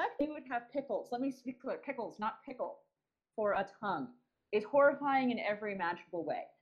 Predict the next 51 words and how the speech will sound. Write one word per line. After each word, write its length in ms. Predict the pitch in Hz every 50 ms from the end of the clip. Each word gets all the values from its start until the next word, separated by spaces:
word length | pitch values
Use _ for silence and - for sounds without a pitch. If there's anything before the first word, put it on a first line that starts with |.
| _ -
The 60 | 247
fact 240 | 247 339 349 415 480 -
that 180 | 339 - - -
this 160 | 247 277 311
is 220 | - 349 339 294 -
the 80 | 285
way 240 | 233 214 208 190 214
you 160 | 220 214 208 185
waste 320 | 185 175 180 180 - -
your 80 | 208 196
imagination 640 | 180 165 160 160 160 160 147 143 156 - 214 208
is 160 | - 240 240 -
horrifying 680 | 254 233 233 233 226 220 214 208 180 143 143 127 127 -
to 120 | - 135
me. 100 | 127 131 127 180
You 100 | 220 254
could 140 | 247 392 370
do 120 | 359 339 320
any 200 | 330 359 349 330
other 180 | 330 330 320
thing. 460 | 311 - 392 370 - - - 151 143 151
You 80 | 196 277
could 120 | 403 403
do 160 | - - 539 523 - - -
so 160 | 415 403 427
many 220 | 440 440 440 415
other 180 | 392 415 403 403
things 160 | 427 480 381
with 80 | 320 311
your 160 | 339 330 349
life. 220 | 403 339 226 - -
Instead, 540 | 285 285 277 - - 359 415 - 208 175
you're 80 | 240 240
like, 140 | 247 247 285
"Hey, 220 | 339 370 415 466 466 392 370
I 80 | 339 339
wonder 240 | 349 392 403 466 453 415 415 240
if 80 | 240
Burger 400 | 349 381 480 508 480 403 392 - -
Pony 300 | 359 359 370 370 381 359
has 160 | 349 349 339 -
pickle 400 | - - 466 - - 392 359 359
tongues." 380 | 359 415 381 359 320 247 220 - - _ _ _ - _ _
So 80 | - 403
you 140 | 480 453 480
know 160 | 640 679 719 622
what 140 | 571 587 640 - - 453
the 40 | - -
fuck, 200 | - 370 403 403 403
Enigma? 360 | 415 415 415 415 370 392 415 403
You 160 | 349 480 539